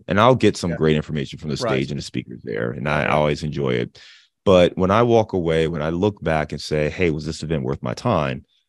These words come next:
Speaker 2: Mm-hmm.
Speaker 1: I always go to who I met. You know, "Oh,
Speaker 2: Sure.
Speaker 1: yeah, I met these three people, and maybe and this person are doing a deal together, and this person's investing in my next deal, and, you know, this
Speaker 2: Right.
Speaker 1: person is teaching me about X, Y, Z," right? That's where I go. So this is a networking event, first and foremost,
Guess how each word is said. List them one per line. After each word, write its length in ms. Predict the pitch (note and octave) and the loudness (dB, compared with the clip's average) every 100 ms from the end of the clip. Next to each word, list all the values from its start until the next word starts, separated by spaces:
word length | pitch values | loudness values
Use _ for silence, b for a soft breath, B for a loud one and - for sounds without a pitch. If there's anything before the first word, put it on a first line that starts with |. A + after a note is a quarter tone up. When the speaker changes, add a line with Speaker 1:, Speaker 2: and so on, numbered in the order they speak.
| - | -8
Speaker 2:
Mm-hmm. 220 | C3 A#2+ G2+ | -6 -6 2
Speaker 1:
I 160 | G2 G2+ | 4 4
always 580 | - G#2 G#2+ F#2 E2+ D#2 | 6 8 8 8 6 2
go 240 | E2+ D#2+ | 2 0
to 220 | - D#2 | -2 -6
who 200 | C#2+ E2+ | -4 -2
I 120 | D2 | -2
met. 260 | C#2 G1+ - _ _ | -2 -6 -8 _ _
You 80 | - | -6
know, 200 | D2 B1 | -2 -2
"Oh, 140 | - A2+ | 4 6
Speaker 2:
Sure. 80 | F#2 | 6
Speaker 1:
yeah, 220 | F#2 D#2 | 6 4
I 40 | |
met 300 | D#2+ F2+ F2 | 2 0 0
these 260 | F#2 F#2 E2+ | 0 0 0
three 200 | E2 E2+ | -2 -2
people, 420 | E2+ F2 B1 B1 | 0 -2 -2 -2
and 260 | B1+ C#2 - | -4 -8 -10
maybe 240 | - F#2 F2 | 0 2 2
and 80 | D#2+ | 2
this 140 | F2+ | 0
person 280 | - F2 D#2+ | 0 -2 -2
are 40 | |
doing 160 | D#2 D#2+ | -4 -4
a 20 | |
deal 220 | D2+ E2 | -2 -2
together, 340 | D#2 E2 D#2 D2+ | 0 0 0 -2
and 100 | C#2+ | -4
this 120 | E2+ | -4
person's 360 | F2+ F2 D#2+ | -4 -4 -4
investing 400 | D2+ D2+ D#2 - | -4 -2 -2 -4
in 60 | D#2 | -6
my 100 | D2+ | -4
next 280 | D2+ D2+ - | -4 -6 -4
deal, 240 | D#2 D2+ | -2 0
and, 180 | B1 A#1+ B B B | -2 -8 B B B
you 80 | |
know, 120 | D#2 D2+ | 0 4
this 180 | F2+ | 4
Speaker 2:
Right. 60 | - | 2
Speaker 1:
person 420 | - F2 E2 D#2+ | 0 0 -2 -6
is 160 | D#2 D2 | -8 -6
teaching 340 | F2+ E2+ D#2+ | -4 -4 -4
me 140 | D#2 D#2 | -2 -2
about 380 | D2+ D2 D2 - | 0 0 0 0
X, 220 | D#2 - | -2 -2
Y, 180 | D#2 D2+ | -2 -2
Z," 220 | D2+ C2 | -2 -2
right? 260 | C#2 E2 b b b _ | -2 -2 b b b _
That's 240 | B2+ D#3 | 2 2
where 160 | F#2+ E2+ | 2 2
I 100 | D2+ | 0
go. 260 | - G1+ G1+ | -2 -8 -6
So 160 | - | -2
this 220 | F2+ A#2 | 2 0
is 120 | D3+ C3 | 0 -2
a 60 | |
networking 600 | A2+ G2 A1+ D#2+ D#2+ E2 | 0 0 0 -2 -2 -4
event, 320 | D#2 C#2 C#2 - | -4 -4 -6 -4
first 300 | D#2 D2+ - | -4 -4 -8
and 80 | D2 | -8
foremost, 500 | D2+ D2+ D2 C#2 | -6 -4 -4 -6